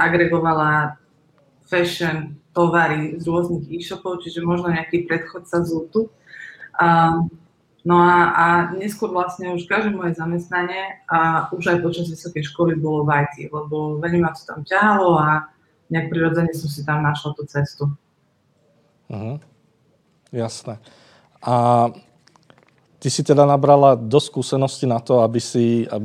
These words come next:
Speaker 2: si ich vedela nejakým spôsobom zhrnúť v pomerne úspešnej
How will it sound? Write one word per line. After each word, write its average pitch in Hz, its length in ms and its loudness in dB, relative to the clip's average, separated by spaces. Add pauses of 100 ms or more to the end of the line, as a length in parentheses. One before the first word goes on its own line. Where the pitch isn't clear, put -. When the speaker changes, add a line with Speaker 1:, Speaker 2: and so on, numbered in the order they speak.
Speaker 2:
si 151 160 -4
ich 110 60 -6
vedela 113 260 -2
nejakým 117 320 -6
spôsobom 120 400 -6 (400)
zhrnúť 120 480 0
v - 80 -10
pomerne 113 480 0 (400)
úspešnej 120 480 -6